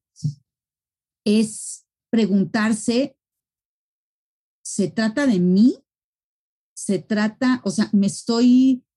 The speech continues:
eh, me estoy reflejando yo en, en, en este enojo de mi hijo o al revés? ¿O yo paciente me estoy reflejando en este enfrentamiento con mamá?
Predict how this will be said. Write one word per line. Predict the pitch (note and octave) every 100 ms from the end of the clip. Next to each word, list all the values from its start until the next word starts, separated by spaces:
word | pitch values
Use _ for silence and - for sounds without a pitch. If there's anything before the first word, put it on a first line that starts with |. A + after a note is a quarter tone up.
| _ -
eh, | G#3 G3+ F#3+ - _ _ _ _ -
me | G#3
estoy | - A3
reflejando | G#3+ C#4 - G3 - G3 A#3+ D4+
yo | A3 G#3 A#3 F4 _ _ -
en, | F#3 F3 E3 - _
en, | F#3 F3+ F3+ -
en | F3
este | F#3 G#3 -
enojo | B3 F#3 F#3+ A3 - C#4
de | B3
mi | F3 E3+
hijo | F#3 - G#3+ D4
o | - F#3+
al | F3
revés? | E3 D#3+ E3+ G#3 - - _ -
¿O | F3
yo | F#3 G#3
paciente | A#3+ - A3+ G#3
me | A3+
estoy | F#3 F#3+
reflejando | G3 G#3+ D#3+ F3 F3 G#3 G#3+ _ _
en | F3 F3
este | F3+ A3+
enfrentamiento | G#3+ G3 D#3+ D#3+ E3 G3 G#3+
con | F3+
mamá? | D#3 D3 D#3 F3 B3